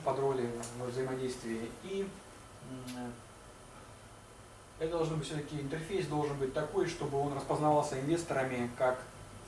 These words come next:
м, эм, при-, как удобный для себя. У инвесторов есть свои стандарты, уже там вымученные годами неудачных экспериментов,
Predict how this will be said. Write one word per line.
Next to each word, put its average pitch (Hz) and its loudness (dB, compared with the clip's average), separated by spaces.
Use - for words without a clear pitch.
м, 123 -2
эм, 113 0
при-, 151 2
как 160 2
удобный 156 8
для 127 4
себя. 127 4
У 117 4
инвесторов 143 2
есть 147 0
свои 139 2
стандарты, - 2
уже 127 -2
там 120 0
вымученные 117 -2
годами 120 0
неудачных 147 0
экспериментов, 170 -2